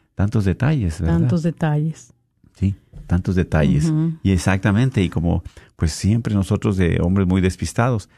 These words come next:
Speaker 1: "Ay, se me olvidó, ay, es que no me acordaba". ¿Sí?
Speaker 2: En el aniversario podemos decir, "Ahí es un gran detalle", pero hace, podemos hacer esta frase, pequeños detalles, empezar. A veces, este, por decir, te pueden un día preguntar, "¿Y,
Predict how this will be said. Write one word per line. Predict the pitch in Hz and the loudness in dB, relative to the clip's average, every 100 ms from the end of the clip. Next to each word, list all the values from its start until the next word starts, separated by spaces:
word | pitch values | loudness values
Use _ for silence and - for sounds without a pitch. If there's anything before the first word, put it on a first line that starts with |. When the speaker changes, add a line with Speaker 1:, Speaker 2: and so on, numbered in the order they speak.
| _ | _
Speaker 1:
"Ay, | - 151 | 0 0
se | 156 | 2
me | 120 | 2
olvidó, | 85 82 80 - - | 2 2 0 -4 -8
ay, | - 151 156 | -2 0 0
es | - | 0
que | 117 | 0
no | |
me | 104 | 0
acordaba". | 92 82 76 73 - _ _ | 0 0 0 -2 -6 _ _
¿Sí? | - 123 - | -2 -2 0
Speaker 2:
En | 226 202 | 0 2
el | 208 | 2
aniversario | 214 208 190 196 240 247 | 2 2 2 2 2 2
podemos | 226 226 196 | 2 0 0
decir, | 214 185 | 2 2
"Ahí | 190 208 | 2 2
es | 220 190 | 0 2
un | |
gran | 185 180 | 4 4
detalle", | 151 147 202 214 180 160 - - _ | 2 2 2 2 2 0 -6 -20 _
pero | 196 190 | 2 4
hace, | 185 180 - | 2 0 -2
podemos | 202 180 185 196 196 | 2 4 4 2 2
hacer | 185 - 180 180 | 0 2 2 2
esta | 180 - 180 175 | 0 0 2 2
frase, | 165 180 175 208 | 2 2 2 0
pequeños | 185 175 190 180 175 | 0 0 2 2 2
detalles, | 170 - 165 170 - | 0 0 2 2 2
empezar. | 175 160 - 160 156 160 - - _ _ | 0 0 0 0 0 -2 -12 -20 _ _
A | 170 | 0
veces, | 165 170 - 185 190 | 2 0 -2 -4 -2
este, | 175 - 165 160 151 _ _ - | -4 0 2 2 0 _ _ 0
por | 175 | 2
decir, | 170 185 | 2 0
te | 196 | -2
pueden | - 190 185 180 | 2 2 4 4
un | 180 | 4
día | 175 180 175 | 4 2 2
preguntar, | 165 170 165 175 175 | 2 2 2 2 2
"¿Y, | 180 170 | 2 0